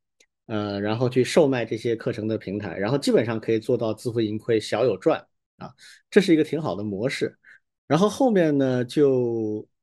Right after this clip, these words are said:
我们内部就有技术团队做了一个原型，就说可以做到把我们网校的技术完全对外开放，成为一个赋能的平台。这些技术包括很多东西啦，包括，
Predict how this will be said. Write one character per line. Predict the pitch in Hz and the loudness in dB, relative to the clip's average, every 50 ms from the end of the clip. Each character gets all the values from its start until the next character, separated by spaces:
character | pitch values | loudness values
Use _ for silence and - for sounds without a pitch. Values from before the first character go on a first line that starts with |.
| _ _ | _ _
我 | - 117 113 | -6 -4 0
们 | 117 135 156 | 2 2 4
内 | 202 247 220 165 | 4 4 4 2
部 | 135 143 139 135 | 2 2 0 0
就 | 131 135 160 | 2 2 2
有 | 139 113 101 98 | 2 2 0 -2
技 | 104 - 233 | -4 -4 -2
术 | 202 156 131 | -2 -2 -2
团 | - 113 95 101 117 | -2 -4 -6 -4 -2
队 | 123 143 127 107 104 | 0 0 0 0 -2
做 | 101 - 151 135 | -2 0 0 0
了 | 120 117 | 2 0
一 | 110 113 117 | 0 -2 -2
个 | 110 135 123 117 113 107 | -2 -2 -2 0 0 0
原 | 107 107 104 139 180 | 0 0 2 0 0
型， | 185 - - 98 98 120 135 - _ _ | -2 -2 -2 -2 -2 -4 -4 -8 _ _
就 | - 127 117 | -2 0 0
说 | - - 139 135 135 139 139 - _ _ _ _ _ _ _ - | 2 4 4 4 4 4 0 -4 _ _ _ _ _ _ _ -14
可 | - - - 131 160 | -6 0 4 6 6
以 | 190 175 127 107 | 6 6 4 2
做 | 104 - - 185 151 131 | 0 2 4 4 4 4
到 | 113 - 160 127 110 101 | 4 2 2 0 0 -2
把 | 98 113 107 117 143 | -2 -2 0 2 2
我 | 139 113 | 2 2
们 | 98 113 127 131 | 0 -2 -2 -4
网 | 117 90 80 92 | -4 -4 -6 -4
校 | - - 165 143 | -2 0 0 2
的 | 120 113 | 0 -2
技 | 107 - - 202 165 131 | -4 -4 -2 0 0 0
术 | - - - 117 98 - - _ _ _ _ _ _ | 0 -2 -6 -6 -8 -8 -10 _ _ _ _ _ _
完 | - 107 104 127 180 | -2 2 2 2 2
全 | 185 - 117 110 127 131 | 2 0 -2 -2 -2 2
对 | 127 190 165 147 | 4 6 6 6
外 | 170 196 165 117 | 6 4 2 0
开 | 95 - - 110 | -2 -4 -6 -8
放， | 107 - 117 101 78 - - | -6 -6 -6 -8 -8 -10 -14
成 | - - 107 110 123 | -10 -6 -4 0 0
为 | 127 123 120 120 | 2 2 2 0
一 | 117 120 | -2 0
个 | 113 135 131 120 110 104 104 107 | 0 2 2 2 2 0 -2 -6
赋 | - - 202 147 | -2 0 0 0
能 | 110 90 95 | 0 0 -2
的 | 135 147 | -2 -2
平 | 139 - 90 90 | -2 -4 -6 -10
台。 | 87 - - - - _ _ _ _ _ _ _ _ _ _ _ | -10 -12 -14 -18 -20 _ _ _ _ _ _ _ _ _ _ _
这 | - 180 | 4 6
些 | 180 185 180 | 6 6 6
技 | 180 190 175 - | 4 2 2 2
术 | - - 147 127 | 2 2 0 0
包 | 131 156 156 | 2 0 0
括 | 151 - 151 | 0 0 -4
很 | 120 95 | -4 -2
多 | 113 135 | -2 0
东 | 147 143 | 0 0
西 | 135 131 - 131 | -2 -2 -2 -4
啦， | 110 87 92 | -4 -4 -4
包 | - - 131 135 | -2 0 0 0
括， | 135 - 156 139 123 117 113 107 | 2 2 2 2 2 2 -2 -6